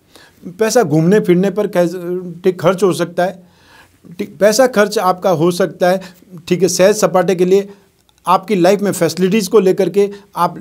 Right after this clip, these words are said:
आप लाइफ में दिखावा करना चाहते हैं, नई गाड़ी खरीदना चाहते हैं, घर में रंग रोगन कराना चाहते हैं, साज सज्जा करना चाहते हैं, इंटीरियर कराना चाहते हैं,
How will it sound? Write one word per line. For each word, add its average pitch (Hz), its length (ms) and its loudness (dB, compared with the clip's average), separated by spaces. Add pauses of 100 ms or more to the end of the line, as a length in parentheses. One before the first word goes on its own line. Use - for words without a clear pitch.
(140)
आप 160 180 -4
लाइफ 180 160 0
में 190 120 -4
दिखावा 175 340 0
करना 190 260 -2
चाहते 180 280 -4
हैं, 180 60 -2
नई 156 180 0
गाड़ी 156 240 0
खरीदना 180 340 -2
चाहते 175 300 -4
हैं, 180 120 -6
घर 139 140 -4
में 143 120 -4
रंग 170 200 -2
रोगन 196 260 0
कराना 180 340 -2
चाहते 175 260 -6
हैं, 170 60 -4
साज 175 200 -2
सज्जा 180 260 -4
करना 175 260 -6
चाहते 175 260 -6
हैं, 180 80 -4
इंटीरियर 202 380 0
कराना 180 360 0
चाहते 165 280 -6
हैं, 196 60 -14